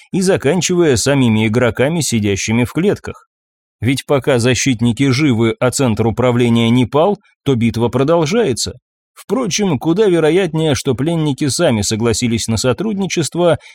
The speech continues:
в обмен на комфортную, безопасную и относительно долгую жизнь. Причем такой ход даже сложно назвать предательством, поскольку игроки друг другу ничего не должны, а системный союз весьма условен.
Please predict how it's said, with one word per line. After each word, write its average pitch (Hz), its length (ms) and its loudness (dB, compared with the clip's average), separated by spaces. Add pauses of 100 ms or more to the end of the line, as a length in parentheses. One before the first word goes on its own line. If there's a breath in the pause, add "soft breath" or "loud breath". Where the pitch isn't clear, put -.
в 117 120 0
обмен 139 340 0
на 131 100 2
комфортную, 143 800 0
безопасную 127 800 0
и 117 40 2
относительно 127 680 0
долгую 120 500 0
жизнь. 131 400 -4 (420)
Причем 170 440 -2
такой 131 320 0
ход - 340 -2
даже 127 300 0
сложно 123 400 0
назвать 127 420 0
предательством, 110 840 -2 (220 loud breath)
поскольку 127 540 0
игроки 131 500 0
друг 117 240 0
другу 135 240 0
ничего 123 380 2
не 120 120 2
должны, 123 580 0 (200 soft breath)
а 120 100 0
системный 208 600 0
союз 185 600 -2
весьма 135 460 0
условен. 110 640 0